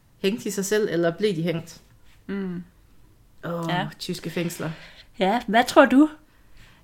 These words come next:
Speaker 1: Jeg, jeg tror, at han hængte sig selv. Jeg tror,
Speaker 2: Det
Speaker 1: han
Speaker 2: tror du?
Speaker 1: fik, øh, sportet noget til sine sidste nazistiske kræfter ud af kroppen, og så
Speaker 2: <laughs>
Speaker 1: fandt han en ledning og hængte sig.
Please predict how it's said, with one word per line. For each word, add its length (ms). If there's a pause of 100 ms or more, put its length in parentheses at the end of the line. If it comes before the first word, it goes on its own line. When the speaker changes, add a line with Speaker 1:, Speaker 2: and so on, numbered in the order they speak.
(140)
Speaker 1:
Jeg, 80 (300)
jeg 260
tror, 280
at 80
han 140
hængte 220
sig 100
selv. 200 (560)
Jeg 160
tror, 260
Speaker 2:
Det 80
Speaker 1:
han 80
Speaker 2:
tror 80
du? 100
Speaker 1:
fik, 280
øh, 220
sportet 400
noget 200
til 80
sine 200
sidste 580
nazistiske 580
kræfter 340
ud 160
af 140
kroppen, 340
og 60 (160)
så 320
Speaker 2:
<laughs> 180
Speaker 1:
fandt 180
han 140
en 60
ledning 300
og 60
hængte 220
sig. 100